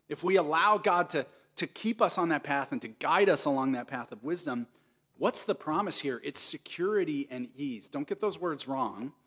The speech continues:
Security means physical cover. He will guard you. He will keep you. And ease is, is emotional or psychological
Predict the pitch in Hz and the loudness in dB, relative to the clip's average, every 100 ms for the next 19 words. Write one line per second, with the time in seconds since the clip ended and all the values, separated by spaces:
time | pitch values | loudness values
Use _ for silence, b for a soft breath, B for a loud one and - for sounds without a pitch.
0 | b - - - 196 214 214 180 165 156 | b -8 -6 2 8 8 8 4 2 2
1 | 151 B B B - - 220 214 - 180 | 0 B B B -6 4 4 4 0 -2
2 | - 165 151 110 160 160 135 147 156 170 | 0 -2 -2 -4 -6 -8 -2 2 4 2
3 | 139 120 - 147 127 - - 160 - 120 | -2 -10 -8 -8 -8 -12 -18 -12 -6 -4
4 | 107 B - 151 151 180 214 220 175 - | -6 B -6 -4 -4 -4 0 2 0 0
5 | 160 156 131 B B _ - 143 160 147 | 0 2 0 B B _ -6 -2 0 0
6 | 151 180 196 185 156 120 117 160 139 - | 2 2 0 0 2 2 -2 -4 -4 -4
7 | - 156 170 156 143 131 156 160 - 104 | -4 -4 -4 -2 -2 -2 -4 -8 -8 -10
8 | 92 | -10